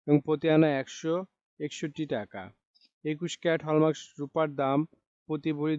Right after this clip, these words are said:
দুই হাজার চারশো ঊনপঞ্চাশ টাকা, প্রতি গ্রাম দুইশো দশ টাকা, প্রতি আনা একশো তিপ্পান্ন টাকা।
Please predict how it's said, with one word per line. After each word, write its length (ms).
দুই 200
হাজার 240
চারশো 460
ঊনপঞ্চাশ 560
টাকা, 260
প্রতি 260
গ্রাম 260
দুইশো 480
দশ 180
টাকা, 280
প্রতি 240
আনা 180
একশো 240
তিপ্পান্ন 360
টাকা। 280